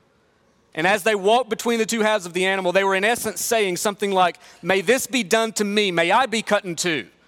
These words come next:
if I don't live my part of the covenant." But notice in this covenant, especially there towards the end of the chapter,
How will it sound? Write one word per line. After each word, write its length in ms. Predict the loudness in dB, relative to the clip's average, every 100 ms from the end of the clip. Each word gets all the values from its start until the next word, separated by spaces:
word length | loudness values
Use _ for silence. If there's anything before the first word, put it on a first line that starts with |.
| _ _
if 140 | 0
I 100 | 2
don't 200 | 2 0
live 200 | 0 -2
my 160 | 0 -2
part 300 | 0 0 0
of 60 | -2
the 80 |
covenant." 400 | -4 -4 -4 -10 _ _ _ _ _ _ _ _ _ _ _ _ _ _ _ _ _ _ _ _ _ _
But 100 | -6
notice 240 | -2 -2 -2
in 140 | -2
this 180 | 0 -4
covenant, 420 | -4 -6 -6 -10 _ _ _ _ _ _ _ _ _ -20
especially 360 | -10 -8 -6 -2
there 220 | -2 -2
towards 560 | -6 -6 -4 -4 -6 -12 _ _ _ -10
the 180 | -2 -2
end 180 | -2
of 140 | -4 -8
the 100 | -10
chapter, 640 | -2 0 0 -4 -18 -20